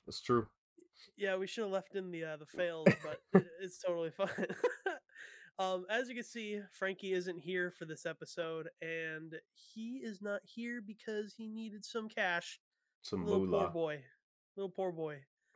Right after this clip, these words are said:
Speaker 2: No, I'm
Speaker 1: He's
Speaker 2: just kidding. Fra-,
Speaker 1: <laughs> Oh,
Speaker 2: <laughs> if,
Speaker 1: gosh.
Speaker 2: <laughs> if you know Frankie, he, he does keep his money close. He doesn't really like spending it, I've noticed. Like, y-, it lo-, when, okay,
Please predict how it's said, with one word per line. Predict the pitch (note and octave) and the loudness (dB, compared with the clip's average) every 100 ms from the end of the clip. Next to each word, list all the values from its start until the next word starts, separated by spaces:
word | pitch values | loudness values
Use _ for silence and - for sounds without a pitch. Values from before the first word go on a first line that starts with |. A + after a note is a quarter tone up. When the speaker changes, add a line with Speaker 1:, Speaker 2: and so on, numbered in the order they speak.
| _ | _
Speaker 2:
No, | G#2+ | 0
I'm | F#2+ | 0
Speaker 1:
He's | - | 0
Speaker 2:
just | - | -4
kidding. | D3 C3+ C#3 - | -6 -6 -12 0
Fra-, | - - _ - - - - | 0 0 _ -20 -20 -14 -12
Speaker 1:
<laughs> | - - A#3+ - - - | -12 -10 -12 -8 -2 8
Oh, | - | 8
Speaker 2:
<laughs> | |
if, | G#3+ - | 10 6
Speaker 1:
gosh. | F2 F2 - - C#5+ - | 8 6 2 0 0 -2
Speaker 2:
<laughs> | - - - A#3 | -18 -16 -8 0
if | A3+ C4+ | 0 4
you | D#4+ | 4
know | D#4+ | 4
Frankie, | A3 A3+ G#3+ A3 B3 B3+ G3+ F#3+ | 4 4 2 0 -2 -2 -4 -8
he, | - A#3+ A3 | -10 -10 -8
he | G#3+ A3 | -8 -2
does | F#3 F#3+ G3 F#3 - - _ _ _ _ _ _ - | 2 2 2 -2 -12 -16 _ _ _ _ _ _ -20
keep | - - G#3+ A3+ - | -18 -8 -6 -4 -2
his | G#3 F3 | -2 0
money | F3+ F#3 G3+ G#3+ G#3+ - _ _ - | 2 2 0 -2 -4 -6 _ _ -16
close. | - F3 F#3 C4+ - | 0 4 4 2 -4
He | G#3+ | -2
doesn't | A3+ C4 | -2 0
really | C#4 B3+ | -2 0
like | A3 F#3 | -2 -4
spending | - E3 E3+ D3+ | -6 -6 -4 -6
it, | C#3 | -8
I've | C3+ C#3 | -10 -10
noticed. | D3 C3+ C3+ - _ _ _ _ _ - _ _ _ _ _ _ _ _ _ _ - | -10 -10 -12 -20 _ _ _ _ _ -20 _ _ _ _ _ _ _ _ _ _ -6
Like, | D#3+ D#3 _ | -4 -4 _
y-, | G3 - G#3 | -20 -8 -6
it | |
lo-, | F#3+ F#3+ | -6 0
when, | G3+ G#3 | 0 2
okay, | G3+ F#3 | 2 2